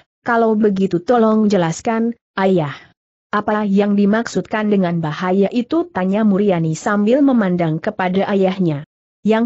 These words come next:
menjadi kepala Kademangan Pakis ini adalah Ki Demang Wiroboyo. Sebetulnya harus diakui bahwa dia seorang Demang yang bijaksana dan baik terhadap para penduduk pedusunan.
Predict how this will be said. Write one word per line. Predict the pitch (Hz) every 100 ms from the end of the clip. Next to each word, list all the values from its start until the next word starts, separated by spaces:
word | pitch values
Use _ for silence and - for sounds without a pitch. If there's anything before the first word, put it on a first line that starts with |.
| 233
menjadi | 247 226 214 208
kepala | 214 - - 214 233
Kademangan | 247 220 208 202 185 175 185
Pakis | 220 214 170 -
ini | 240 240 277 285
adalah | 226 196 175 170 -
Ki | 240 247 226
Demang | 185 190 240 233
Wiroboyo. | 202 190 196 185 156 139 135 - _ _ _ -
Sebetulnya | - 247 269 - 214 240 262 277
harus | - 214 262 -
diakui | 220 180 185 - 240 269
bahwa | 220 185 190 180
dia | 175 151
seorang | - - 262 247 240 240
Demang | 214 208 202
yang | 196 185 180
bijaksana | 185 170 156 - 208 208 208 202
dan | 180 160 165
baik | 180 214 -
terhadap | 247 220 185 220
para | - 202
penduduk | 185 190 185 196 240 - -
pedusunan. | 208 180 - 214 165 151 147